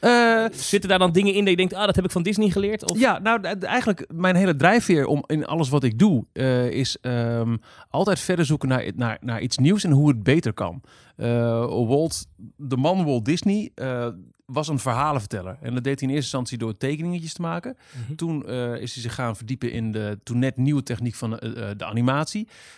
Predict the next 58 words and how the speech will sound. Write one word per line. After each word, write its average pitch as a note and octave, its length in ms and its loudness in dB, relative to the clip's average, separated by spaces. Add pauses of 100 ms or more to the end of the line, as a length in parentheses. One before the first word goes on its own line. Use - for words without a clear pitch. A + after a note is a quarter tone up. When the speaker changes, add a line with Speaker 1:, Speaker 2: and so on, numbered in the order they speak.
Speaker 1:
Toen D3 140 -2
heeft C#3+ 260 0
hij, C#3 280 -4
wel, D#3+ 140 0
hij E3 100 -2
was D#3+ 120 -4
echt E3 120 -10
niet D3+ 80 -2
de D3+ 140 -6
eerste D#3 340 -2
die A#2+ 100 0
een A2 80 -2
animatiefilm A2 520 -4
maakte. G#2 200 -6
Ook C#3 60 -4
niet D#3 120 -4
de - 120 -14
eerste B2+ 300 -4
in B2 80 -4
kleur, A2+ 180 -4
niet A#2 120 -4
de - 100 -14
eerste B2+ 300 -6
met G#2+ 120 -6
geluid. G#2+ 320 -6
Maar A#2 100 -6
hij A2+ 80 -4
was A2 120 -6
wel C3 120 -4
degene B2 300 -6
die A2 120 -8
het, - 160 -12 (360)
eh, G#2+ 280 -2
eh, - 60 -6 (180)
verbeterde B2 560 -2
en A2+ 160 -6
telkens A2 320 -2
doorzette. A2 420 -4
Hij G#2+ 140 -4
ze-, B2 80 -6
hij A#2+ 180 -12
gooide D3+ 260 -4
al D#3+ 200 -2
zijn C#3+ 180 0
winst C#3+ 220 -2
in A#2+ 60 0
het G#2 140 0
beter C3+ 300 0
maken A#2+ 300 0
van C3 180 0
zijn G#2+ 140 -2
producten. D3+ 420 -6 (340)
En D3+ 140 -4
uiteindelijk E3+ 560 0
werd D3 120 0
zijn C#3+ 200 -2
ultieme D3 440 0
doel C#3+ 340 0